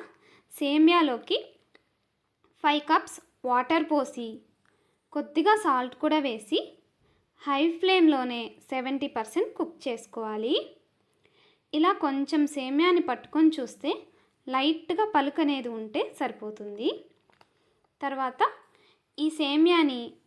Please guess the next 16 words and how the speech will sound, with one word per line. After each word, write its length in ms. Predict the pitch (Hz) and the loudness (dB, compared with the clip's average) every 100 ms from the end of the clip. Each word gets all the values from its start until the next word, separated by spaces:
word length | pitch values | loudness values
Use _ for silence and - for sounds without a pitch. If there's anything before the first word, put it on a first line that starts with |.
| _ | _
స్ట్రైనర్తో 680 | - 302 294 320 392 359 381 349 | -8 0 4 6 4 2 -2 -2
తీసి 280 | 254 240 403 - - _ _ _ _ - | -6 -4 -4 -4 -14 _ _ _ _ -6
ఇలా 220 | 277 285 539 - - 277 | -2 0 0 -4 -8 -4
ఇంకొక 300 | 285 277 285 247 | -2 -2 -2 0
బౌల్లోకి 540 | 247 262 294 285 427 466 | 0 0 -2 0 0 2
వేసుకోవాలి. 720 | 294 - - 226 208 208 262 427 - _ _ _ _ _ _ _ - | 0 -2 -6 -6 -6 -2 -2 -2 -8 _ _ _ _ _ _ _ -6
తర్వాత 420 | 294 285 285 269 - - _ _ _ _ | -4 2 0 2 0 0 _ _ _ _
వెంటనే 540 | 262 269 302 359 359 415 330 | -4 0 2 4 6 6 6
ఇందులోకి 480 | 285 269 262 254 466 - _ _ - | 4 0 -4 -2 -4 -6 _ _ -4
టూ 80 | 285 285 | -4 -2
త్రీ 140 | 294 233 | -2 0
గ్లాసెస్ 440 | 254 240 254 427 - 277 | 0 -2 -2 -8 -6 -4
నార్మల్ 440 | 254 254 302 359 302 | 0 4 4 6 4
వాటర్ని 460 | 262 233 233 233 214 | 2 0 -6 -6 -8
పోసేస్తే 560 | 226 220 220 214 - 427 - _ _ _ _ _ _ _ - | -10 -10 -12 -12 -6 -6 -6 _ _ _ _ _ _ _ -6
సేమియా 400 | 302 285 320 381 | -2 4 6 6